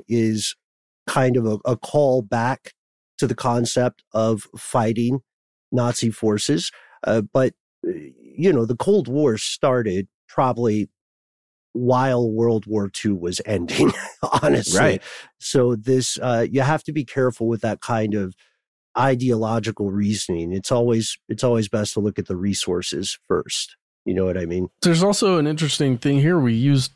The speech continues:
Speaker 3: the, we use the term Nazi and Nazifi-, Nazification because we've got a, a single regime that was bent on, you know, grabbing world power, right? I think there can still be danger of a regime or group or set of groups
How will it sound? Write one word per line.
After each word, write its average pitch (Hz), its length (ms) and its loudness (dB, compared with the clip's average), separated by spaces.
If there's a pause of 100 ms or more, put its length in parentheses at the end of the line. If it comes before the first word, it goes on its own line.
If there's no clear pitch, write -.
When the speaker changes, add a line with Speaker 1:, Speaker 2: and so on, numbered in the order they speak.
Speaker 3:
the, 120 240 2
we 131 160 2
use 175 260 2
the 156 100 2
term 139 400 0 (120)
Nazi 120 600 0
and 87 120 -2
Nazifi-, 113 640 2
Nazification 120 880 2
because 101 320 0
we've 107 180 0
got 120 220 4
a, 104 240 2
a 104 40 2
single 120 400 2
regime 104 760 2 (400)
that 123 100 4
was 110 140 2
bent 117 280 2
on, 104 520 2 (220)
you 120 140 2
know, 98 520 0 (520)
grabbing 123 380 4
world 113 320 2
power, 110 500 0 (140)
right? 113 340 2 (540)
I 143 80 4
think 156 160 4
there 151 100 2
can 135 100 4
still 143 240 2
be 127 140 2
danger 123 560 2
of 107 260 0
a 107 200 2
regime 104 500 2
or 101 80 2
group 107 340 2
or 104 120 4
set 107 280 2
of 98 140 0
groups 107 500 0